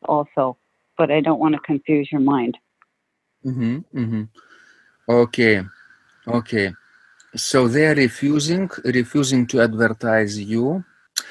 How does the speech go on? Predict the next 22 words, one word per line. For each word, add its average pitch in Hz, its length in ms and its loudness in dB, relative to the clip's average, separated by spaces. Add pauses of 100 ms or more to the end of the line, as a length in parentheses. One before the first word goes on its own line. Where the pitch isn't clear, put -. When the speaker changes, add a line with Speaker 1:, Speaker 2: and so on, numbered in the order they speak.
(160)
Speaker 1:
When 196 260 2
it 180 80 2
Speaker 2:
Uh, - 40 0
Speaker 1:
will 175 140 2 (180)
cost 180 220 2 (120)
them, 156 240 2 (600)
it 170 180 0
costs 190 380 0
them 151 360 0
nothing 175 500 -2 (260)
to 175 80 -6
do 160 280 0
it. 123 160 -2
Speaker 2:
Uh-huh. 113 100 -8 (140)
Speaker 1:
We're 160 120 2 (120)
not 165 140 0
talking 196 420 -2
a 170 60 -4
paid 170 380 -6
newspaper 165 720 0
ad 151 480 2
or 147 260 2